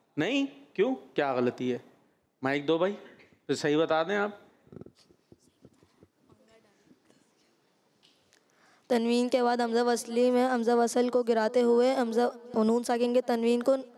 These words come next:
Speaker 2: नून साकिन के नून को एक छोटा सा जे-, नून,
Speaker 1: नून साकिन के नून को,
Speaker 2: तनवीन के नून को एक छोटा सा जेर
Speaker 1: यही
Speaker 2: देकर
Speaker 1: तो
Speaker 2: नून,
Speaker 1: कह रहे हैं वो। किसको गिराते हुए?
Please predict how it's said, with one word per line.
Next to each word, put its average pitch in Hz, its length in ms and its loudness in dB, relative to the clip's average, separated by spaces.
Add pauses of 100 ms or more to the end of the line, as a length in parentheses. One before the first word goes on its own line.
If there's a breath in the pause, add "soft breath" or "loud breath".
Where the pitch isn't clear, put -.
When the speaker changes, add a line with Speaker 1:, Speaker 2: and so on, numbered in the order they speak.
Speaker 2:
नून 254 160 -2
साकिन 254 320 -2
के 262 100 4
नून 240 240 2
को 277 180 4
एक 262 240 -2
छोटा 233 200 2
सा 247 140 2
जे-, 240 300 -2
नून, 226 180 4
Speaker 1:
नून 202 120 4
साकिन 175 400 0
के 156 60 2
नून 127 300 2
को, 113 200 -4 (1000)
Speaker 2:
तनवीन 277 360 0
के 277 140 2
नून 247 260 0
को 294 260 0 (760 soft breath)
एक 240 160 0
छोटा 254 200 2
सा 277 160 2
जेर 254 140 2
Speaker 1:
यही 262 120 2
Speaker 2:
देकर 254 360 2
Speaker 1:
तो 139 60 2
Speaker 2:
नून, 262 120 2
Speaker 1:
कह 262 100 0
रहे 156 100 0
हैं 170 80 -4
वो। 120 220 -4 (2750)
किसको 160 300 -2
गिराते 135 400 -2
हुए? 120 240 -2